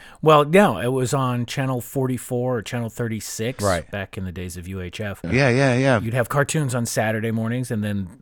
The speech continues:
Speaker 1: that would be what they showed on Sunday mornings.
Speaker 2: Right.
Speaker 1: So I started watching Marx Brothers 'cause they were hilarious.
Speaker 2: Yeah.
Speaker 1: And Harpo was crazy, and Chico was funny, and Groucho was great, you know. So, yeah, I was drawn to that, and Groucho especially, the verbal guy, of course.
Speaker 2: Mm-hmm.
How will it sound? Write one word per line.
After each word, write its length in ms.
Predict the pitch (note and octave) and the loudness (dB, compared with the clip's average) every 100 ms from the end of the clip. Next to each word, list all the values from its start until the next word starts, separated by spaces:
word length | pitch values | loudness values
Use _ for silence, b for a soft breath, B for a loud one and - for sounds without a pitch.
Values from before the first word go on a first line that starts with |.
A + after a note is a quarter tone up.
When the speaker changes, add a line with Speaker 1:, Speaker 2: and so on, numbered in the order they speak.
| - | -10
Speaker 1:
that 180 | A2 G2 | -6 -6
would 140 | G#2+ | -6
be 180 | G#2+ G#2+ | -6 -6
what 180 | G#2 G#2 | -6 -6
they 100 | G#2+ | -8
showed 240 | - G#2+ | -6 -4
on 120 | G#2+ G#2 | -4 -4
Sunday 280 | - B2+ | -4 -4
mornings. 500 | F#2+ D#2 G#1+ G1+ - | -4 -8 -12 -14 -8
Speaker 2:
Right. 320 | G2+ F2+ D2+ - | -2 -2 -2 -4
Speaker 1:
So 140 | A2 | -4
I 80 | G#2 | -4
started 240 | - G#2+ | -6 -6
watching 340 | G2+ G#2 - G2+ | -6 -6 -6 -4
Marx 240 | A2 B2 | -4 -6
Brothers 320 | G#2+ E2+ D2 | -8 -8 -10
'cause 160 | - F#2+ | -16 -10
they 80 | G2 | -8
were 160 | F#2+ | -6
hilarious. 560 | G2+ G#2+ B2 F#2+ D2 A#2 | -6 -4 -6 -8 -8 0
Speaker 2:
Yeah. 200 | A#2 A2 | 2 2
Speaker 1:
And 80 | G2 b b b b - G2+ | 0 b b b b -10 -10
Harpo 180 | G#2 G2+ | -8 -8
was 260 | G2 G2 - | -8 -10 -12
crazy, 440 | - G#2 G2+ A2 | -8 -6 -6 -6
and 100 | G2+ | -6
Chico 300 | - F#2+ G#2 | -8 -8 -8
was 180 | F#2+ - | -8 -10
funny, 380 | - F#2+ G#2+ G#2 | -8 -6 -4 -4
and 300 | E2+ C#2 C2 _ | -6 -10 -16 _
Groucho 420 | G2 F#2 - G#2 | -10 -10 -8 -8
was 340 | F#2 F2 - - | -8 -10 -14 -16
great, 500 | F2 F2+ F#2+ G#2 A2 _ | -12 -8 -6 -6 -10 _
you 140 | A#2 G#2 | -12 -10
know. 180 | G2 A#2 | -10 -12
So, 180 | - G2 | -12 -8
yeah, 260 | A2 A2+ | -6 -6
I 120 | C2 F#2+ | -6 -8
was 120 | F#2+ | -8
drawn 300 | G2 G2+ G2 | -6 -6 -6
to 60 | |
that, 320 | F2+ G2 C#2+ - | -6 -8 -8 -12
and 180 | F2+ | -12
Groucho 380 | F2+ G2 G2 F#2 | -8 -8 -8 -10
especially, 460 | F2+ - A2 - - | -12 -10 -10 -10 -16
the 120 | F#2 | -12
verbal 400 | F2+ A#2 G2+ E2+ | -6 -6 -6 -10
guy, 300 | D#2 C#2+ - | -12 -14 -16
of 160 | - - | -20 -14
course. 340 | - F#2+ - | -12 -12 -4
Speaker 2:
Mm-hmm. 260 | A#2 A2+ | -2 0